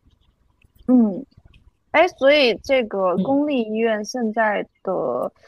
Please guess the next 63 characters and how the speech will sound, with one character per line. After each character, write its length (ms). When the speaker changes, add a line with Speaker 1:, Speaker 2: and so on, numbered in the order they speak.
Speaker 1:
就 120
是 160
医 180
生 300
会 240
不 160
会 200
就 120
是 180
总 180
体 160
偏 220
年 180
纪 80
大 260
一 60
些？ 220
Speaker 2:
嗯， 400
那 140
倒 160
也 140
不 180
会 260
哎， 220
其 160
实 140
每 160
个 120
人 200
的 100
这 140
个 160
选 420
择 560
生 320
活 140
啊， 120
或 80
者 120
是 100
工 240
作 240
环 300
境 200
的 140
这 140
个 420
选 320
择 160
都 80
是 120
不 140
一 120
样 260
的。 100
有 100
的 140
人 140
他 120
还 140
是 160
喜 140
欢 180